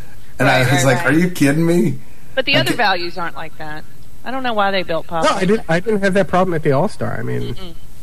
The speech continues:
Speaker 1: Hmm.
Speaker 2: The
Speaker 3: Yeah.
Speaker 2: gift shop's totally different.
Speaker 1: Yeah,
Speaker 2: Separate.
Speaker 1: separate. Yeah,
Speaker 2: I don't
Speaker 1: yeah,
Speaker 2: know.
Speaker 1: yeah.
Speaker 2: Yeah. It is
Speaker 1: It
Speaker 2: weird.
Speaker 1: was a new concept.
Speaker 3: I wonder what will be at the Art of Animation.
Speaker 2: Yeah.
Speaker 1: That's,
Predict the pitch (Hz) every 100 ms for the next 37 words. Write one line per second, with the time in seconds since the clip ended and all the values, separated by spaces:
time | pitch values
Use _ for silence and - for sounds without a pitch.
0 | - - 143 101 - - - 202 190 117
1 | - 208 - 190 - - 202 190 180 165
2 | - - - 214 156 160 - - - -
3 | - - 208 - 170 113 104 90 80 -
4 | 92 87 78 208 214 214 208 208 202 190
5 | - - - - - - - 208 185 185
6 | 175 156 107 104 117 120 110 101 92 -
7 | 71 - - - - - - 135 135 123
8 | 127 127 131 127 135 135 127 135 131 71
9 | - - - - 127 - 135 139 151 151
10 | 156 160 185 233 - - - 190 208 190